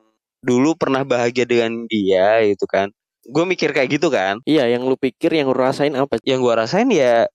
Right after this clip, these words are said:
Speaker 1: gue tetap akan, ya, ya gimana ya, maksudnya kalau gue ngi-, ing-, nginget tentang kebahagiaan gue dulu sama mereka yang bikin gue bahagia ya gue bersyukur gitu.
Speaker 2: Udah berdamai dengan masa lalu gitu ya berarti ya?
Speaker 1: Ya benar.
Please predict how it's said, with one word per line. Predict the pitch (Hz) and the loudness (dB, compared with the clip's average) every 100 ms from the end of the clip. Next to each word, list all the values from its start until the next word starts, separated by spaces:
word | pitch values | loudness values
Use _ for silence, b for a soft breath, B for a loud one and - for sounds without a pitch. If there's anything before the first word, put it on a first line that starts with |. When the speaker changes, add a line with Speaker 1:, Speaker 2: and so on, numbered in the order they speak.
| _ | _
Speaker 1:
gue | - 202 | -2 0
tetap | 254 190 | 0 0
akan, | 156 123 123 117 113 _ - | 0 0 -2 -2 -8 _ -6
ya, | 120 117 113 | 0 2 2
ya | 113 | 2
gimana | 131 180 220 | 0 0 0
ya, | 127 127 | 0 0
maksudnya | - 220 208 - _ _ | -2 0 -2 -4 _ _
kalau | 143 139 127 | 0 2 2
gue | 143 | 0
ngi-, | 143 147 135 - | 0 0 -2 -2
ing-, | 151 139 147 | -2 -2 -2
nginget | 147 143 139 - _ - | -2 -2 -2 -4 _ -4
tentang | 127 123 127 123 120 | -4 -2 -4 -4 -4
kebahagiaan | 131 120 113 120 117 120 | -2 0 0 0 -2 -2
gue | 117 113 | -2 0
dulu | 117 117 | 2 0
sama | 117 120 110 107 107 | 0 0 0 0 0
mereka | 107 104 101 107 | 0 0 0 0
yang | 104 101 101 _ _ | 0 0 -6 _ _
bikin | 135 135 131 | -6 -4 -2
gue | 120 117 | 0 0
bahagia | 107 104 101 113 156 | 0 0 0 0 2
ya | 107 | 2
gue | 95 123 | 0 -2
bersyukur | 127 104 - 95 _ 90 95 104 95 | -2 -4 -6 -8 _ -2 0 -2 -4
gitu. | 92 | -2
Speaker 2:
Udah | 135 135 123 | 0 0 -2
berdamai | 123 123 120 135 | -2 -2 0 -2
dengan | 123 113 117 | -2 -2 -2
masa | 113 117 120 113 | -2 -4 -2 -2
lalu | 110 110 113 117 117 113 | 0 0 0 2 0 0
gitu | 113 | 0
ya | 110 104 | 0 0
berarti | 104 104 104 | -2 -2 -2
ya? | 104 - | -2 -6
Speaker 1:
Ya | - 92 92 113 98 | -4 -2 0 0 -2
benar. | 90 90 110 104 90 90 | -4 -2 -2 0 0 -2